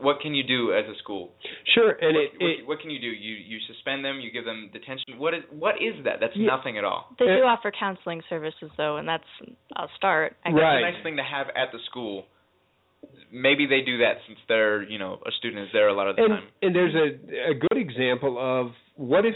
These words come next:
Speaker 2: the individual who's bullying you doesn't go to your school? What if, what if, what if you go to La Junta and they go to Pueblo County? What is La Junta High School going to do to the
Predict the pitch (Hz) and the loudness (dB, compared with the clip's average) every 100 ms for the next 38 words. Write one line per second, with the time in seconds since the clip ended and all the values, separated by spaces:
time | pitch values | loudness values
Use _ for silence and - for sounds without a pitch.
0 | - 147 139 151 139 139 143 139 127 131 | 2 4 6 4 4 4 2 2 2 0
1 | 120 139 160 185 131 120 123 139 139 147 | 0 2 4 4 2 0 2 2 2 2
2 | 147 151 143 131 - 196 208 110 101 151 | 2 4 2 0 -2 2 2 2 0 -2
3 | 180 - 135 127 196 170 - - 135 185 | -2 -6 -2 4 4 4 -2 -8 0 2
4 | 190 226 220 165 147 143 180 202 143 147 | 2 2 4 4 4 4 4 4 4 4
5 | 190 180 143 156 143 156 143 156 156 117 | 4 2 2 0 2 2 0 -2 -2 -4
6 | 90 _ _ _ _ _ 123 147 202 170 | -8 _ _ _ _ _ 2 6 6 4
7 | 147 143 131 151 151 123 165 226 - 139 | 4 2 2 0 0 0 2 0 -2 -2
8 | 120 113 117 113 107 113 110 107 98 104 | 0 0 -2 -2 -4 -8 -4 -2 0 -2
9 | 131 - _ _ _ _ _ _ - 190 | -8 -12 _ _ _ _ _ _ 4 6
10 | 151 135 - - _ _ - - 139 | 8 6 0 -14 _ _ -20 -2 0